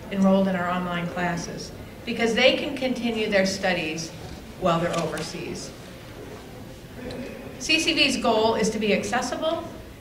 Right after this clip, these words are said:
and to prepare students for their next step, whether it is a new job, a promotion, or transferring to a bachelor's program.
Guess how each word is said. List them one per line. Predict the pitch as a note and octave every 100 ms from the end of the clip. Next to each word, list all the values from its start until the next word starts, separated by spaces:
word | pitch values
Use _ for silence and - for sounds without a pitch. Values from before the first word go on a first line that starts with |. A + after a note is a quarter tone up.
| -
and | F#3+
to | -
prepare | G#3 G#3+ G#3+ B3 B3
students | - A#3+ A3+ -
for | G#3+
their | F#3+ F#3
next | G3 F#3+ -
step, | - F3 - - - - - - -
whether | G3+ G3 F#3+
it | F#3
is | F#3
a |
new | F3+ G#3
job, | A3+ G#3 G3 G3+ A3+ - - - - -
a |
promotion, | - G3 F#3 F#3+ F#3+ G#3 G#3 G#3 - F3
or | F3
transferring | - G3+ G3+ G3+ G3 F3+ F3
to | F#3
a |
bachelor's | E3 D#3+ D#3+ - C#3+ C#3+
program. | - D#3+ - -